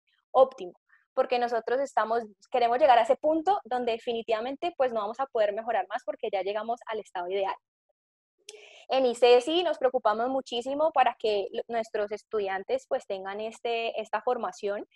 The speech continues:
y por eso en varias de nuestras materias en las que los estudiantes ven, vemos la aplicación en proyectos reales.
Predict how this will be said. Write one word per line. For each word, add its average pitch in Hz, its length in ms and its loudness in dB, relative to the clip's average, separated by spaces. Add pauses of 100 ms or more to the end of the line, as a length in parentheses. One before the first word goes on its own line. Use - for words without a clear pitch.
(280)
y 254 120 -2
por 233 200 6
eso 214 240 4
en 262 160 -2
varias 254 280 8
de 302 120 2
nuestras 262 300 -2
materias 208 500 -4
en 254 80 -6
las 247 180 -4
que 196 320 -4
los 208 160 -12
estudiantes 202 560 -8
ven, 226 300 0 (420)
vemos 233 460 4
la 262 120 -2
aplicación 208 880 -6
en 247 240 -6
proyectos 214 440 -4
reales. 208 480 2